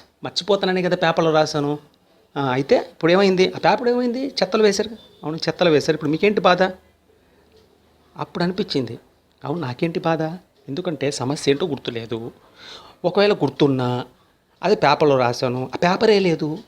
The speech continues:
ఇంకా నాకేంటి ప్రాబ్లము?" అప్పుడు అనిపించింది ఏమిటంటే మిత్రమా, చాలా వరకు జీవితంలో అసలు సమస్యలే ఉండవు.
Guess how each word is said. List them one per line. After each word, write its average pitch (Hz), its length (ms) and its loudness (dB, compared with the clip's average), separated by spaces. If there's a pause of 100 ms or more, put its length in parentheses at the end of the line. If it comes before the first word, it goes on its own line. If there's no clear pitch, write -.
(160)
ఇంకా 208 120 -6
నాకేంటి 175 400 -2
ప్రాబ్లము?" 185 560 -4 (680)
అప్పుడు 147 220 -6
అనిపించింది 156 440 -4
ఏమిటంటే 139 320 -4
మిత్రమా, 135 560 -8 (1080)
చాలా 175 200 0
వరకు 233 160 2
జీవితంలో 147 680 0
అసలు 160 200 -2
సమస్యలే 156 560 2
ఉండవు. 135 360 -2